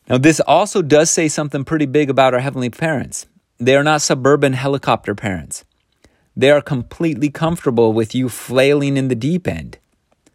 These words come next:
We don't like that idea 'cause we don't like to be uncomfortable.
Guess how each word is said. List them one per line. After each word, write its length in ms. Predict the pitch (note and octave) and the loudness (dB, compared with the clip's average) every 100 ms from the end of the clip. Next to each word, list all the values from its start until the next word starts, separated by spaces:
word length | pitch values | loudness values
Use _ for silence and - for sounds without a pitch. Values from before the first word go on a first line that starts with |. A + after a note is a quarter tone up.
| _ _ _ - | _ _ _ -6
We 120 | A2+ | 0
don't 200 | A#2 A#2 | 2 4
like 280 | A#2 D3 E3+ | 2 0 2
that 180 | C3+ B2+ | 2 4
idea 320 | B2 A#2+ B2 | 2 2 0
'cause 180 | - G#2+ | 0 -4
we 100 | A#2 | -2
don't 240 | B2+ B2 | 0 0
like 200 | A2 A#2+ - | 0 -2 -2
to 100 | A2+ | -4
be 120 | A#2 | -2
uncomfortable. 760 | G#2+ G#2 C#3+ C#3+ G#2+ G2+ - | -4 -4 -6 -4 -8 -8 -12